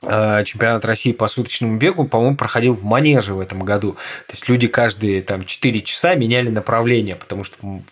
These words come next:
в Манеже неимоверно кружится голова. Я, например, а, в Манеже и десять километров не могу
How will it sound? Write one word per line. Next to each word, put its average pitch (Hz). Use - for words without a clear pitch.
в -
Манеже 117
неимоверно 110
кружится 110
голова. 110
Я, 110
например, 104
а, 101
в 95
Манеже 110
и 101
десять 104
километров 120
не 104
могу 92